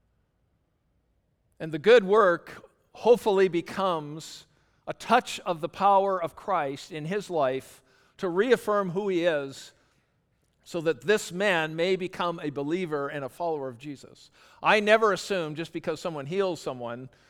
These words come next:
that they're automatically a believer in him as a savior. They might believe in him as being, wow, a great medical person,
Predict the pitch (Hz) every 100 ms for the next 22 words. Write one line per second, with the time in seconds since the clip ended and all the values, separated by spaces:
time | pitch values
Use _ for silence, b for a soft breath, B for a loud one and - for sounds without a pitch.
0 | b - 160 180 190 185 170 175 156 156
1 | 131 131 139 131 98 - _ _ _ _
2 | _ - 165 160 180 160 147 135 131 -
3 | 170 135 113 - _ _ _ _ _ _
4 | _ _ _ - 180 202 165 180 190 170
5 | 175 180 156 139 147 170 160 143 135 147
6 | 160 139 117 117 - 135 160 156 185 -
7 | - _ _ _ 147 208 - 143 - 135
8 | - 147 156